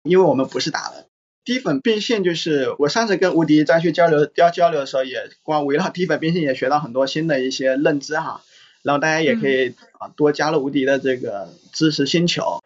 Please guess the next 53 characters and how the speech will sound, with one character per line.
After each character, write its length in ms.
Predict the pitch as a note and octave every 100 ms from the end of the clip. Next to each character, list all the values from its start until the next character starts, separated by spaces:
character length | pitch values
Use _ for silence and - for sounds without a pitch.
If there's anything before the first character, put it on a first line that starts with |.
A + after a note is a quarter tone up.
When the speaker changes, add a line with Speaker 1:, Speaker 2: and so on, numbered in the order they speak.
| -
Speaker 1:
那 240 | G3 F#3+
低 160 | F#3 A#3
粉 160 | D#3
变 180 | A#3 A3
现 160 | A#3 G#3
呢， 80 |
其 60 | D#3
实 240 | E3 F3 -
这 100 | A#3+
个 80 | A#3
事 120 | A3
情 120 | E3+
倒 160 | E3+ F#3+
不 160 | D3
是 180 | C#3 G3
什 140 | F#3+ B2+
么 220 | B2 D3+
新 260 | - G3+
鲜 220 | G3+ G3+ G3+
事 160 | -
啊， 220 | B2 G#2+ G#2+ _ - - _ -
我 160 | - C3
其 160 | B2+ G3
实 80 |
最 220 | A#3 C4 G#3+
早 180 | C3
的 80 | B2
时 100 | D3
候 80 | C#3+
还 160 | D3+ D3
知 180 | F3+
道 360 | F3+ F3 C#3+ A2 _ _ -
很 240 | - C3
多 160 | C#3+ F#3
人 180 | C#3 C#3+
会 160 | E3+
在 400 | D#3 D#3+ C#3 B2+ _ _ _ _
头 180 | - D#3
条， 480 | E3+ D3+ A#2 C#3 F3 _ _ _
或 180 | F3+ E3
者 60 |
说 160 | D3+ D#3
之 160 | E3
前 200 | E3+ C#3
在 260 | C3+ C#3+ C3+
这 180 | C3+ B2+
个 320 | B2+ A#2 A2
贴 180 | - C#3+
吧， 380 | D#3 D#3+ E3+ - _ _ - _
啊， 180 | -
或 180 | - D3
者 60 | C3+
说 180 | C#3